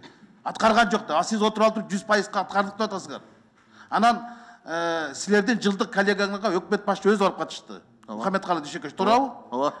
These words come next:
Speaker 1: Анан Свердлов району менен Лелин районунун салыктык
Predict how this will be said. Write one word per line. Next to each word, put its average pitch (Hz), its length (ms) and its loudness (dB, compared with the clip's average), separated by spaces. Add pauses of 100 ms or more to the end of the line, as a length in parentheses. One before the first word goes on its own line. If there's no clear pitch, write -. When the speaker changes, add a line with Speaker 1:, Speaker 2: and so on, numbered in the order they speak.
Speaker 1:
Анан 214 320 2 (260)
Свердлов 202 500 2
району 208 240 4
менен 208 200 2
Лелин 196 260 4
районунун 175 460 0 (300)
салыктык 196 520 -2